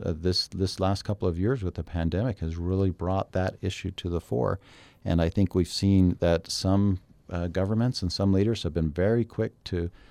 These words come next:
to take the power and authority they have and, and mandate things and require things, while other governments, uh, have,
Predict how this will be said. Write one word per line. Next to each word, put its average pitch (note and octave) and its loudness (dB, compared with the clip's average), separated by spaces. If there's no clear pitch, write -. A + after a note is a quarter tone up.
to - -4
take - -2
the F#2 0
power G2 2
and G2 4
authority F#2 2
they F2 0
have F#2+ 0
and, D2+ -4
and D#2 -2
mandate F#2+ 2
things G2+ 2
and D2+ -4
require F#2 0
things, G2+ 0
while F2+ 2
other F#2+ 2
governments, F#2+ 0
uh, E2+ -6
have, E2+ -2